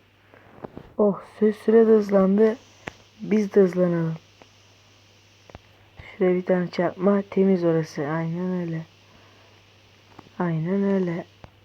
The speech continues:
Temiz. Şuraya da bir tane. Dur. Hadi beyler. Hadi ba-, basıyoruz. Hadi.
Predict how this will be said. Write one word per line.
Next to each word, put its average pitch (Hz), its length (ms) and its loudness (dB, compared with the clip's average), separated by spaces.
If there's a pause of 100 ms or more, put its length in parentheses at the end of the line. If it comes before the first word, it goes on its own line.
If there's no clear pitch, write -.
(120)
Temiz. 180 320 -4
Şuraya 190 380 -2
da 175 120 -2
bir 185 40 -12
tane. 175 440 -6 (3500)
Dur. 233 260 8 (1500)
Hadi 240 360 2
beyler. 202 360 6
Hadi 247 280 0
ba-, 233 360 0
basıyoruz. 220 580 0
Hadi. 254 360 2